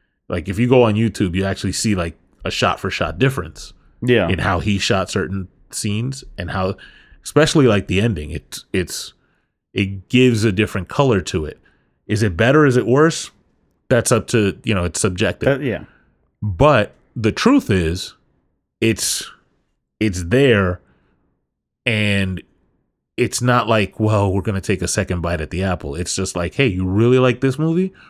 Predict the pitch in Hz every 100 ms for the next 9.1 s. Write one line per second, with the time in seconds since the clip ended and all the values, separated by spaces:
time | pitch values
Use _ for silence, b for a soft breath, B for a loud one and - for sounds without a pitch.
0 | b _ 104 95 147 123 127 95 92 123
1 | 127 90 87 - 80 80 78 _ _ _
2 | 101 104 101 95 98 92 90 95 90 82
3 | 76 - _ - 104 92 95 95 92 87
4 | 82 82 80 78 73 - _ b b b
5 | b b _ - _ 107 104 165 160 139
6 | 120 107 101 120 131 135 139 127 - 147
7 | 170 175 147 120 90 101 110 123 135 -
8 | - - - 131 131 117 123 101 95 -